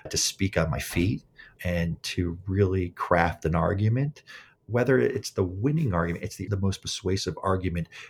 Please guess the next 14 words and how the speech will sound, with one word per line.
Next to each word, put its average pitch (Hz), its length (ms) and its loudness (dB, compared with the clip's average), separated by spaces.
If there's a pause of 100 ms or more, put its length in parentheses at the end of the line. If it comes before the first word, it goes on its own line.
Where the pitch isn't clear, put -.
to - 100 0
get 92 200 4
my 80 80 0
point 80 340 -2
across. - 480 -8 (480)
So 90 440 4
I 104 60 -4
think 113 240 0
those 101 260 4
are 90 60 -4
the 82 80 -6
things 85 460 -2
that, 82 300 -2
um, 80 340 -6